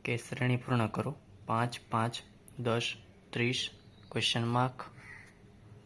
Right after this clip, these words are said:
અને છસો. તો પાંચ એકા પાંચ, પછી બે, પાંચ × બે એટલે પાંચ દુ દસ, બે પછી ત્રણ, દસ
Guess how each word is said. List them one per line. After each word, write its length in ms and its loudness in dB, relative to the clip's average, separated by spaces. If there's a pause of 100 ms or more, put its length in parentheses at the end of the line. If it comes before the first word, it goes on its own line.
(120)
અને 140 0 (140)
છસો. 240 0 (760)
તો 80 -6 (120)
પાંચ 260 2
એકા 180 0
પાંચ, 440 0 (240)
પછી 240 -6
બે, 300 -2 (280)
પાંચ × 220 -2 (560)
બે 160 -2
એટલે 160 -6
પાંચ 320 -12
દુ 100 -4
દસ, 340 0 (540)
બે 100 -2
પછી 260 -6
ત્રણ, 380 -2 (500)
દસ 180 -4